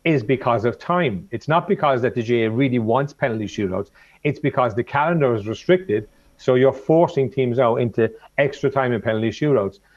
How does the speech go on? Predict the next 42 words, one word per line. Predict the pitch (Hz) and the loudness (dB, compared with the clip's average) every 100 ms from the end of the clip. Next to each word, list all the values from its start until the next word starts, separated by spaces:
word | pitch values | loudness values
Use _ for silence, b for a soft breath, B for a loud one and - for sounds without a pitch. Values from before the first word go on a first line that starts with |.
| b | b
And, | 131 143 | -2 0
you | 147 | 2
know, | |
we've | 139 170 | 4 4
had | 156 139 | 2 0
some | 135 | -2
games | 123 127 120 | 0 0 2
during | 120 120 | 0 2
the | 120 | 2
year. | 113 113 _ _ | 2 -2 _ _
You | - | -2
know, | 120 | 0
I | |
remember | 123 127 120 | 0 0 0
the | 120 | -2
Clare | - 127 | 0 2
Limerick | 123 127 131 123 | 4 2 0 0
game | 120 113 | 0 0
in | 110 | -2
which | 113 123 | -2 -2
went | 117 | 0
extra | 113 - 110 | -2 -2 -4
time. | 127 117 - b - | -2 -4 -6 b 0
Wouldn't | 143 | 4
that | 170 | 4
have | 160 | 4
been | 151 | 0
brilliant | 123 147 - | 2 2 2
to | |
have | 113 | 2
another | 135 135 139 123 | 4 4 4 2
day | 123 135 | 4 4
out | 127 120 | 4 2
to, | 131 | -4
to | 131 123 | -4 -8
see | - 135 | -2 2
that? | 123 117 | 2 0
So | - 131 131 B B | 2 0 0 B B
the | 135 | -6
calendar | - 160 190 196 175 | 0 0 2 4 2
is | 127 | 2
restricted, | 135 - 165 160 110 | 0 0 -2 0 -4